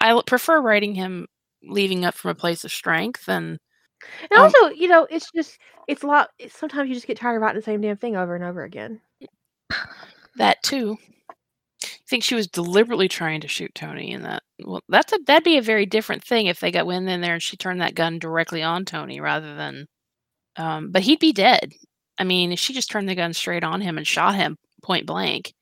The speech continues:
Speaker 1: um, even if he ducked, all she has to do is fire again. So, I mean, if she's deliberately trying to shoot him, he's gonna be dead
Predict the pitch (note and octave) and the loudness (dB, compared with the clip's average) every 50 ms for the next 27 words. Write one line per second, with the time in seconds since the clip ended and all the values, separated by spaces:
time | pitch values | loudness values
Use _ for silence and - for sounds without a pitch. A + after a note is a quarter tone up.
0 | _ _ _ _ _ _ _ _ _ _ _ _ _ - F3 E3+ E3+ - - - | _ _ _ _ _ _ _ _ _ _ _ _ _ 2 4 4 4 2 0 2
1 | A3 A#3+ A3+ - - F3+ E3 - G3+ A3 - - - - - F3 - - G3+ F3 | 2 2 2 2 0 0 4 4 4 4 4 2 0 0 0 2 2 0 -2 -4
2 | - - F3+ F#3 E3+ D#3+ - - D3+ F3+ G#3 G3+ E3+ - C3+ C3+ - - - - | -6 -6 -6 -6 -6 -4 -2 0 2 2 4 2 2 0 0 -4 -4 -6 -8 -8
3 | - D#3 D#3 D#3 D3+ D3+ D#3 E3 - _ _ - - F3+ F3 F3 F3 - - A#3+ | -6 -4 -2 -2 -2 -4 -6 -10 -14 _ _ -6 -2 0 0 0 0 -2 -2 -4
4 | A3 - - G3+ G3+ G#3 G3+ F#3+ F3 - - F#3 F3 E3 E3 D#3+ - - A3 G3+ | -4 -2 -2 0 0 0 0 0 -2 -2 -4 -4 -4 -4 -4 -4 -4 -4 -2 -2
5 | F#3 D3+ D#3 D#3 E3 F3+ F3+ - A3 G3+ F#3 E3+ E3 D#3 E3 D#3+ D#3+ C3+ - | -4 -4 -4 -4 -6 -6 -6 -4 -4 -4 -4 -4 -6 -6 -2 -2 -2 -2 -2